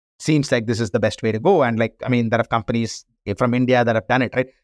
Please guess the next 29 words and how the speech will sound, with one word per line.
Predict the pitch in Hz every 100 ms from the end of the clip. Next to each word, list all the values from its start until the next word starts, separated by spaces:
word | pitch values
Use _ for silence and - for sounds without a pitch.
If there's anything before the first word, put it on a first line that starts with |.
| _ 170
And | 160
the, | 143
see, | 175
the | 120
largest | 117 165 -
problem | 156 151 165
for | 139
Indian | 131 147
companies, | 147 135 139 139 143 -
uh, | 123 117 -
at | 120 131
least | 120 113
why | 123
a | 131
lot | 123
of | 135
Indian | 123 123
companies | - 117 127 123
are, | 127
they're | 135
very | 139 165
early | 160 131 113 - _
in | 123
B | 131 135
two | 139
B |
spaas | 135 127 123
specifically, | - 117 - 135 135 131
is | 123